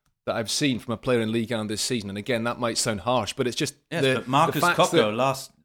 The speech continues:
Speaker 2: yesterday for, for Guingamp had a complete nightmare, and he's a France under twenty-one international. He's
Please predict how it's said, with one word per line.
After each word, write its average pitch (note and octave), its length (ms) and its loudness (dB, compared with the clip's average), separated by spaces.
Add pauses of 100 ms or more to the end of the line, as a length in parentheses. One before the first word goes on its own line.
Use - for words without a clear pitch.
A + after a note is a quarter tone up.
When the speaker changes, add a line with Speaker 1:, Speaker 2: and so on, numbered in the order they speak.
(100)
Speaker 2:
yesterday G#2 600 -2
for, G#2+ 420 -4
for - 180 -8
Guingamp G#2 520 -6 (340)
had B2+ 120 -2
a B2 60 -6
complete C#3 520 -4
nightmare, A#2+ 500 -4
and F#2+ 80 -8
he's A2 120 -8
a A2 60 -10
France C#3 320 -4
under G2 160 -8
twenty-one A2+ 440 -6
international. B2+ 420 -6
He's F#2+ 140 -8